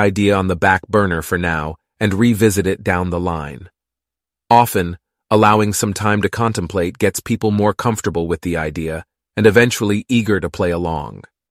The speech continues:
Remember, Caitlin, exploring your sexuality is an exciting journey for you both.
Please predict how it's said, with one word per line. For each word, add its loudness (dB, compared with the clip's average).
Remember, 6
Caitlin, -2
exploring 2
your 2
sexuality 0
is -4
an -4
exciting -2
journey -2
for -6
you -6
both. -6